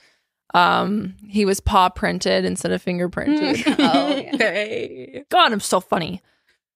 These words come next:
Speaker 1: But yeah, that's crazy. So if you ever are driving drunk, which don't do that 'cause that's a stupid fucking decision and very selfish and terrible.
Speaker 2: Like,
Speaker 1: But
Speaker 2: on a
Speaker 1: if
Speaker 2: real
Speaker 1: you
Speaker 2: note.
Speaker 1: What?
Speaker 2: I said, like,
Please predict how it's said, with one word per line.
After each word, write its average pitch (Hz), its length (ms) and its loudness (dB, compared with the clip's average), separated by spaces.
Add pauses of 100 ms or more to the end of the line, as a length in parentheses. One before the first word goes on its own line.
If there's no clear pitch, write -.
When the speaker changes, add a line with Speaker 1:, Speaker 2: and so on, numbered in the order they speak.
(360)
Speaker 1:
But 285 60 4
yeah, 269 140 4
that's 262 120 -2
crazy. 285 300 0
So 285 180 4
if 277 140 2
you 262 120 2
ever 294 460 4
are 269 220 2
driving 254 360 2
drunk, 196 400 2
which 185 200 -2
don't 196 220 0
do 175 120 0
that 170 220 0
'cause - 80 -10
that's 165 160 -4
a 180 60 -6 (100)
stupid - 480 -6
fucking 175 260 -2
decision 170 380 -2
and 170 120 -6
very 160 200 -2
selfish 147 420 -4
and 175 260 -6 (140)
terrible. 151 520 -4
Speaker 2:
Like, 208 80 -14
Speaker 1:
But 262 180 0
Speaker 2:
on 247 100 2
a 240 40 2
Speaker 1:
if - 40 -2
Speaker 2:
real 190 120 0
Speaker 1:
you 175 80 -2
Speaker 2:
note. - 180 -6 (320)
Speaker 1:
What? 208 340 -2
Speaker 2:
I 254 120 0
said, 254 140 -4
like, 226 220 0